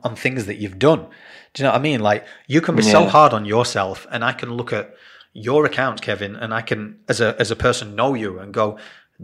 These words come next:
Speaker 1: "Dude, you've done some incredible things. I mean, two big shows, two this, this," and no matter what I tell you or you tell me, <laughs> it's our,
Speaker 2: Mm.
Speaker 1: it,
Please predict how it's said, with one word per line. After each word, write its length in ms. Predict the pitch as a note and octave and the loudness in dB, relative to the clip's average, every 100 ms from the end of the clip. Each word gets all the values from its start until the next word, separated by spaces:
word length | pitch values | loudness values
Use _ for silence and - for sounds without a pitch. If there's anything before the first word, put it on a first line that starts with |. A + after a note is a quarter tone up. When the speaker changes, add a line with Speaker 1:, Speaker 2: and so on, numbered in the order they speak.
| G2 | -8
Speaker 1:
"Dude, 440 | A#2+ E3+ G#2 F#2 | 0 0 0 -6
you've 160 | C3 G3 | -10 -6
done 160 | D3 | -8
some 200 | - G2+ | -8 -12
incredible 560 | G2+ - - C#3 C3 F#2+ | -14 -8 -2 0 2 -2
things. 340 | - C#3 B2 | -6 -10 -10
I 40 | G2+ | -12
mean, 200 | A2 G#2+ _ | -14 -18 _
two 260 | - F#3+ | -2 -2
big 220 | F3 F3 - | -2 -4 -4
shows, 580 | - C3 C#3+ C3+ B2+ | -2 2 2 0 -4
two 320 | - - G3+ F3 | -10 -8 -6 -4
this, 260 | C3 B2+ | -4 -6
this," 220 | B2 A2 - | -8 -8 -8
and 120 | B2 | -14
no 120 | C3 | -12
matter 280 | A#2+ A#2+ C3 | -4 -2 -2
what 280 | A2 G#2+ D#3 | -6 -4 -2
I 160 | E3 E3 | -2 -4
tell 280 | - C3+ A#2+ | -2 -2 0
you 320 | G2+ G2 G#2+ | -2 -4 -4
or 120 | A#2+ | -4
you 200 | G#2+ A2 A#2 | -2 -2 -2
tell 220 | - G#2+ | -2 -2
me, 360 | F2+ A2 G2+ - - _ - - | -2 -4 -4 -6 -12 _ -20 -18
<laughs> 520 | - - _ _ _ - | -20 -20 _ _ _ -10
it's 180 | C3 - | -4 0
our, 220 | A#2 A2 | 2 4
Speaker 2:
Mm. 240 | G2+ - | 2 -2
Speaker 1:
it, 80 | D3 | -6